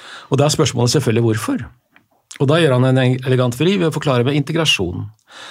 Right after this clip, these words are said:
Og så s-, stiller leseren seg selvfølgelig spørsmålet, «Ja, hva så? Hva har det med integrasjon å gjøre?» Jo, de jødiske folk i Europa, <clears throat> dette var selvfølgelig lenge før staten Israel og så videre, var et sterkt integrert minoritet med en fiende utad,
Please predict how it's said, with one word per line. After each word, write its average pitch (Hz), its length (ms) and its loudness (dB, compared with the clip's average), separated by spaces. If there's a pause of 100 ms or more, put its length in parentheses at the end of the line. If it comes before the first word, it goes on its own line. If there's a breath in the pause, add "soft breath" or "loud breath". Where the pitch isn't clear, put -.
(420 loud breath)
Og 127 100 -2
så 147 160 0
s-, - 140 -4 (220)
stiller 131 400 0
leseren 117 380 0
seg 117 140 -2
selvfølgelig 113 380 0
spørsmålet, 117 340 0
«Ja, 131 200 2
hva 98 680 -4
så? 120 300 -2
Hva 131 120 -4
har 120 80 0
det 110 80 0
med 110 140 0
integrasjon 107 520 -2
å 107 60 2
gjøre?» 160 300 0
Jo, 135 160 2 (640)
de 135 100 -2
jødiske 123 480 2
folk 160 340 -2
i 156 80 4
Europa, 151 420 0 (180)
<clears throat> - 180 0
dette 131 160 0
var 131 140 2
selvfølgelig 123 320 2
lenge 110 180 2
før 110 280 -2
staten - 380 -4
Israel 98 380 -2
og 107 80 0
så 117 140 -2
videre, 180 240 0 (720 loud breath)
var 135 560 2 (160)
et 120 180 -4
sterkt 156 400 -4
integrert 123 540 0
minoritet 113 580 -2 (420)
med 139 160 2
en 120 240 2
fiende 143 400 2
utad, 139 480 -2